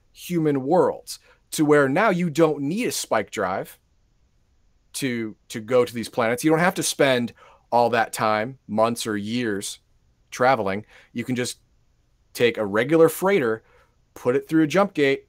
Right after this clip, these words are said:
It'll just appear on the other side of a, of a connected gate, and then Bob's your uncle. You know, trade became, became much faster. Uh, news and, and commerce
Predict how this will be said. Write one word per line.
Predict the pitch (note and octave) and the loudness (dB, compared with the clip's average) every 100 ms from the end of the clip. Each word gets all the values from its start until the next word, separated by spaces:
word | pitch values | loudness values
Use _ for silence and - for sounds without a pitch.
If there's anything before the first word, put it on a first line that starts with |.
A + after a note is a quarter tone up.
| - | -10
It'll | A#2 A2+ | -6 -4
just | A#2+ - | -6 -10
appear | A2+ - D3 E3 E3+ | -14 -8 2 4 6
on | E3 D#3+ | 6 4
the | D#3 | 4
other | E3 | 4
side | D#3+ G#3 G#3 C#3+ C#3 _ _ - | 2 2 4 2 0 _ _ -10
of | A#2+ | -6
a, | B2 - | -6 -6
of | B2 A#2+ | -6 -6
a | |
connected | - C#3+ D#3 D#3 B2+ | -4 -4 -4 -4 0
gate, | G#3 D#3 - _ _ _ _ _ _ _ _ _ A2+ | 0 0 -8 _ _ _ _ _ _ _ _ _ -6
and | A#2 B2 | -4 -2
then | B2 A#2+ A#2+ A#2 _ - | -2 -2 -6 -10 _ -2
Bob's | A2+ B2 | 0 0
your | C#3 A3 | 2 2
uncle. | G3 G2 F#2+ | 2 -4 -2
You | A#2 | -2
know, | A#2 | -2
trade | - - - E3+ F#3 F#3 | -4 -8 -2 0 0 0
became, | E3 D3+ D#3+ D3+ C3+ A#2+ - _ _ _ - | -4 -2 0 0 0 -4 -12 _ _ _ -12
became | B2+ C3+ A#2+ | -8 -4 0
much | C3 E3 | 2 0
faster. | - C3+ C3 - C3 C#3 _ _ _ - | 2 2 2 -2 -6 -8 _ _ _ -6
Uh, | A2+ A2 G#2 | -2 -2 -2
news | A2 D3 D3 C#3+ C#3+ B2+ | 2 4 6 4 0 -2
and, | A2+ G#2+ G#2+ | -2 -4 -8
and | G#2+ - | -10 -6
commerce | - C#3+ C#3 C#3 - | -2 0 0 0 -4